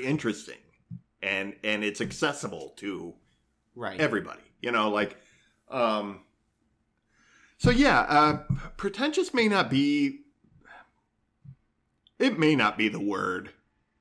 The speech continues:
Speaker 1: I would say this is an ambitious movie,
Speaker 2: Mm-hmm.
Speaker 1: um, that delivers a good part of the time.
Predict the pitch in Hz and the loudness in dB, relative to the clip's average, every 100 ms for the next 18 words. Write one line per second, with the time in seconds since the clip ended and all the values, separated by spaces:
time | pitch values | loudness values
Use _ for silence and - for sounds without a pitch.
0 | _ _ _ - 165 185 202 165 156 156 | _ _ _ -2 2 2 2 2 2 0
1 | 131 127 120 107 113 113 101 - 87 - | 0 0 0 0 -2 -2 -6 -8 -14 -16
2 | 92 - _ _ _ _ _ _ - 117 | -18 -20 _ _ _ _ _ _ -20 -16
3 | 104 101 101 _ _ - 110 110 104 98 | -14 -14 -16 _ _ -6 -4 -4 -6 -10
4 | 113 120 107 156 185 233 113 117 139 - | -2 -2 2 0 2 2 2 0 -4 -6
5 | - 123 143 143 - 135 143 147 151 156 | -4 0 0 0 0 0 2 0 -2 -2
6 | 151 85 - | -2 -8 -18